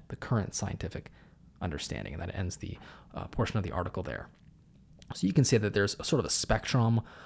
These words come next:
uh, where the empaths are on one end, and let's say the narcissists or the psychopaths on the other end, uh, different grades of empathy or lacking empathy in between. And obviously, the narcissist is the one with, with a lack of empathy. There's no empathy at all.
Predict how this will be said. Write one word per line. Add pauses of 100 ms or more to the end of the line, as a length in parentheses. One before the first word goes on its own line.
(120)
uh,
where
the
empaths
are
on
one
end, (220)
and
let's
say
the
narcissists
or
the
psychopaths
on
the
other
end, (260)
uh,
different
grades
of
empathy
or
lacking
empathy
in
between. (320)
And
obviously,
the
narcissist
is
the
one
with,
with
a
lack
of
empathy.
There's
no
empathy
at
all.